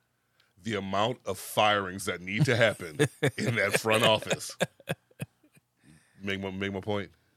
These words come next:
Speaker 1: So, yeah, I believe it
Speaker 2: Definitely.
Speaker 1: will be addressed before, before, you know, April Fools.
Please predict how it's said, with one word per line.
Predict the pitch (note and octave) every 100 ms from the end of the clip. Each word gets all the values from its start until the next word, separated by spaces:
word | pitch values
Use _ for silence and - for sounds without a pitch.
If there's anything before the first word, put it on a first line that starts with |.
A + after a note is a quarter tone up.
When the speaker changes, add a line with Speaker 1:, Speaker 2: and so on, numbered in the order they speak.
| _ _ _
Speaker 1:
So, | - G2+
yeah, | F#2 D#2+
I | F2
believe | G#2+ A#2 B2
it | A2
Speaker 2:
Definitely. | G#2
Speaker 1:
will |
be | G2+ G#2
addressed | F#2+ F#2 G#2 - - - _ _ G2+
before, | A#2 - - A#2+ A#2 A#2 A2 G#2+ G2 _ _ _ _ _ _ _ - - _ _ _ _ _ _ _ _ _ _ _ _ _ _ _ _ G3
before, | E4+ - E4+ D4+ C#4+ A#3 - _ _ _ -
you | B3+
know, | G3+ B2+
April | A#2+ A#2
Fools. | - F2 D2 -